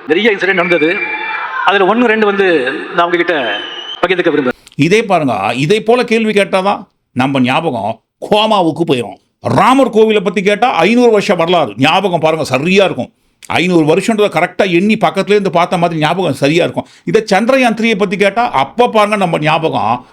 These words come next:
Speaker 2: கோமாவுக்கு போயிடும். ரஜினி திரைப்படத்தோட ஆடியோ லான்ச் ஃபங்க்ஷன்ல பேசும்போது பாருங்க, ரஜினிகாந்த் அவர்கள் டிராவல் பண்ண பஸ் நம்பர் இருக்கு இல்லைங்களா, அந்த பஸ் நம்பரை கூட ஞாபகம் வச்சுன்னு சொல்லுவாரு. "இந்த பஸ்ல தான் நான் டிராவல் பண்ணேன்,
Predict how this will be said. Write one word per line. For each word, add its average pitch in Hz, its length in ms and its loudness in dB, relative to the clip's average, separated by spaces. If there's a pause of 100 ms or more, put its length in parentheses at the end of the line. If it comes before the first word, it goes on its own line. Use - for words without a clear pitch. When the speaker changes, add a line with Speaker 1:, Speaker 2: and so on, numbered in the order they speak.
(140)
Speaker 2:
கோமாவுக்கு 170 460 2
போயிடும். 123 340 -2 (260)
ரஜினி 233 400 2
திரைப்படத்தோட 185 520 0
ஆடியோ 208 260 2
லான்ச் 175 240 -2
ஃபங்க்ஷன்ல 160 400 -2
பேசும்போது 165 460 0
பாருங்க, 120 280 -2 (440)
ரஜினிகாந்த் 220 600 2
அவர்கள் 185 240 2
டிராவல் 202 380 2
பண்ண 170 220 -2 (140)
பஸ் 175 320 0
நம்பர் 220 300 4
இருக்கு 175 160 0
இல்லைங்களா, 175 240 0 (220)
அந்த 139 220 -2
பஸ் 160 320 0
நம்பரை 254 320 2
கூட 269 140 4
ஞாபகம் 233 380 2
வச்சுன்னு 226 260 -2
சொல்லுவாரு. 190 320 2 (300)
"இந்த 147 200 0
பஸ்ல 170 340 0
தான் 226 160 2
நான் 185 120 0
டிராவல் 185 300 2
பண்ணேன், 139 320 0